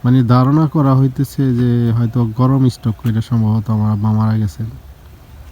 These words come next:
কারণ আমরা বুঝতে পারি নাই। তো যাই হোক, আমাদের কাছে অনেক খারাপ লাগলো। আল্লাহ তাকে ডা-,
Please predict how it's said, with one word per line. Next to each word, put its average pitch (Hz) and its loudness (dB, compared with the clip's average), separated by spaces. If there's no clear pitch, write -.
কারণ 113 0
আমরা 117 2
বুঝতে 117 -2
পারি 107 0
নাই। 104 -2
তো 120 -2
যাই 117 2
হোক, 123 2
আমাদের 131 4
কাছে 127 0
অনেক 123 2
খারাপ 123 0
লাগলো। 113 0
আল্লাহ 117 0
তাকে 117 -2
ডা-, 113 -4